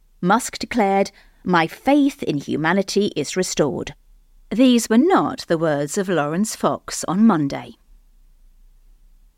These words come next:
Instead, the Reclaim Party leader and Hunter Biden biopic star offered a nine-minute monologue outside the High Court that had a distinctly after-lunch feel to it.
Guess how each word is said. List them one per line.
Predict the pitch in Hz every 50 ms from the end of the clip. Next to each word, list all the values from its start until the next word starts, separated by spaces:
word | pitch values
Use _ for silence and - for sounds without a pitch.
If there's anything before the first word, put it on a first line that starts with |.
| _ _ _ _ _ _ -
Instead, | 202 170 - - - 82 - - - - - - - _ _ _ _
the | - 180
Reclaim | 170 175 170 - - 156 147 143 143 160 180
Party | - - - 165 160 160 - - 185 151
leader | 143 147 143 151 143 208
and | 285 - 170 135 107 131 143
Hunter | - - - 143 151 156 139 - 160 160
Biden | 156 - 147 156 151 156 - 165 156
biopic | 143 151 151 165 254 285 - - - -
star | - - 214 208 233 262 - - - - - - - -
offered | - 415 - - 440 440 - -
a | 294
nine-minute | 294 226 196 180 175 180 190 185 175 160 151 160 170 - -
monologue | 302 370 381 247 175 139 127 139 156 - - - -
outside | 151 175 - - - - 165 156 156
the | - 156 - 165
High | 156 160
Court | 165 - 262 294 302 - - - - - - - - _
that | 320 311 294 -
had | - 254 269 262 262
a | 254
distinctly | 226 277 - - - 359 330 - - - - 311 302 294 285 277 - _ _ _ _ _ _ _ _ _ _
after-lunch | 202 214 208 196 - - - - 214 208 196 185 160 147 - - 226 - - - - -
feel | - - 151 127 131 -
to | - - 135
it. | 135 - - -